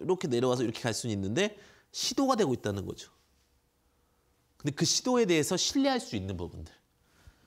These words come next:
신뢰할 수 있는 건 뭐가 있다? 자금 이탈 여부죠. 여기서, 여기서 한번 자금이 해결이 되고 그다음부터는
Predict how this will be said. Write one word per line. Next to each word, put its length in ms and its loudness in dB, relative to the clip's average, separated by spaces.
신뢰할 400 6
수 140 -2
있는 180 2
건 160 2
뭐가 200 2
있다? 340 -2
자금 580 -2
이탈 300 -4
여부죠. 360 -8
여기서, 300 0
여기서 320 4
한번 380 2
자금이 400 0
해결이 300 0
되고 560 -2
그다음부터는 680 2